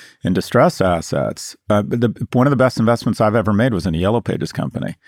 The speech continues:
It was trading at two times profits, and I said, "We all knew it was going out of business, but it wasn't going out of business in twenty-four months." And this is the same,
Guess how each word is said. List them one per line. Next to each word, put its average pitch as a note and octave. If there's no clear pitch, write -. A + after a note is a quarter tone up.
It G2
was G#2+
trading G#2+
at E2+
two G#2+
times F#2
profits, -
and F2
I E2+
said, E2+
"We G2
all A2
knew G#2
it F2
was D2+
going E2+
out D#2
of B1+
business, G#2
but E2+
it E2+
wasn't G2+
going F2+
out E2
of D#2
business E2+
in D2+
twenty-four D#2+
months." F#2
And A#2
this D#3
is D#3+
the B2+
same, B2